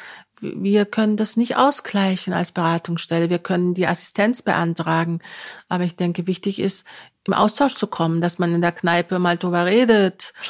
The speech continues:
wenn man Menschen mit Behinderung sieht vielleicht. Wenn man, also man kann nicht ansprechen und sagen, so, ich möchte mit dir darüber reden. Aber dass dieses Thema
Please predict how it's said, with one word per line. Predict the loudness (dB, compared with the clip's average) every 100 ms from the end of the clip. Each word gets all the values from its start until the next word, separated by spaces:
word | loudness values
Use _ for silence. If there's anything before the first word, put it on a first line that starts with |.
| -4
wenn | 0
man | 2 2
Menschen | 2 0 -2
mit | 0
Behinderung | 2 2 0 0
sieht | 0 -2 -2 -6
vielleicht. | -6 -4 0 0 -2 0
Wenn | 0
man, | 0
also | -2 0
man | 0 2
kann | 2
nicht | 2 2
ansprechen | 0 0 -2 0
und |
sagen, | 0 -2 0
so, |
ich | -2 0
möchte | -2 -2
mit | -2 0
dir | 0
darüber | 0 0 4
reden. | 6 6 2 -6 -12 -14 -8 -2
Aber | 0 2
dass | 0 0
dieses | -2 -2 2
Thema | 6 6 6 4 2 0